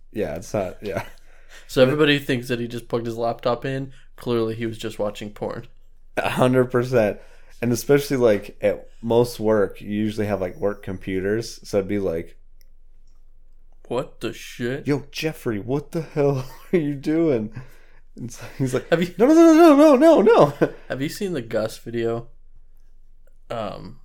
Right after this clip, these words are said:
Speaker 2: when you, uh, I don't remember what the title is, but basically it's when you were looking at something on your laptop you shouldn't have.
Speaker 1: Oh,
Speaker 2: And
Speaker 1: yeah.
Speaker 2: he, like, comes into class and he, like, sits down, he's getting ready, opens his laptop up, looks at the screen, slams it,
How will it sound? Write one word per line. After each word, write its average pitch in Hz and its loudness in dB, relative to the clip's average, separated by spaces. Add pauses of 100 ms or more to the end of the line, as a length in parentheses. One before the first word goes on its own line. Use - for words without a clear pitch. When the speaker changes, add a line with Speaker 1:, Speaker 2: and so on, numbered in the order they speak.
(420)
Speaker 2:
when 120 -6
you, 117 -2
uh, 104 -2 (260)
I 131 -10
don't 147 -4
remember 131 -6
what 120 -8
the 117 -14
title 104 -6
is, 98 -10
but 101 -14
basically 113 -8
it's 104 -12
when 113 -8
you 110 -8
were 110 -6
looking 113 -4
at 104 -8
something 110 -8
on 107 -8
your 107 -8
laptop 107 -8
you 110 -12
shouldn't 113 -10
have. 123 -8 (160)
Speaker 1:
Oh, 113 6
Speaker 2:
And 104 4
Speaker 1:
yeah. 101 4
Speaker 2:
he, - 6
like, 113 2
comes 131 -2
into 120 -2
class 113 -2
and 110 -12
he, 110 -8
like, 101 -8
sits - -12
down, 110 -4
he's 110 -6
getting 110 -2
ready, 110 -4
opens 120 -2
his 107 -10
laptop 120 -4
up, 117 -4
looks 120 -8
at 120 -10
the 113 -12
screen, 117 -8 (200)
slams 139 -2
it, - -2